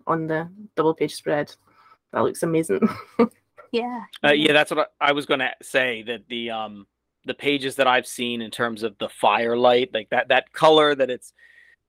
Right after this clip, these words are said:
Speaker 3: you know, al-, it, it almost looks like dusk, but,
Speaker 1: Mm-hmm.
Speaker 3: um, every, everything's well lit. The shadow work, which is done in both the artwork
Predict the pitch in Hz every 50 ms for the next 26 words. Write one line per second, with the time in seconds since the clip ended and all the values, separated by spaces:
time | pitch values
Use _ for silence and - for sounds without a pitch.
0 | _ _ - 139 131 123 117 117 - - - - - 131 139 147 - - 82 -
1 | - 202 208 - - - 214 208 202 196 190 - 190 180 - - 160 139 120 _
2 | - 156 151 151 147 - - - - _ - - - - _ - 143 131 127 127
3 | 127 123 123 120 120 117 120 117 117 117 123 - 135 131 120 139 131 123 - -
4 | 143 - 147 131 143 139 139 131 - 120 131 127 120 120 120 123 139 147 147 143
5 | 143 _ - 120 - - - 139 123 123 131 127 135 135 131 131 127 123 131 131
6 | 131 127 127 - _ 127 120 - - 120 113 - - 120 120 120 120 117 117 113
7 | 123 123 120 - - 120 117 120 127 113 117 117 120 120